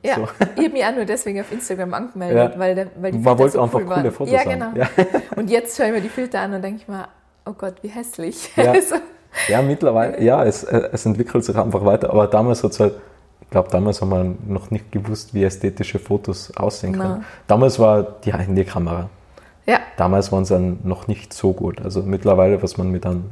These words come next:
Speaker 2: iPhone machen kann,
Speaker 1: Ja.
Speaker 2: das ist ja absurd.
Speaker 1: Ja,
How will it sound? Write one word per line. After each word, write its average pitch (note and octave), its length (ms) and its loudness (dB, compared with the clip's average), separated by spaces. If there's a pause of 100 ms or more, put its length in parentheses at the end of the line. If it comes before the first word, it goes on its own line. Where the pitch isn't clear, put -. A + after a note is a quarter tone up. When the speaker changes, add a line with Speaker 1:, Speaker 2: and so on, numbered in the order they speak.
(120)
Speaker 2:
iPhone F2+ 340 -2
machen F2+ 300 -4
kann, - 160 -8
Speaker 1:
Ja. G2+ 100 -2
Speaker 2:
das - 160 -6
ist - 140 -14
ja F#2+ 80 -8 (680)
absurd. - 540 -8 (560)
Speaker 1:
Ja, A#3 160 -2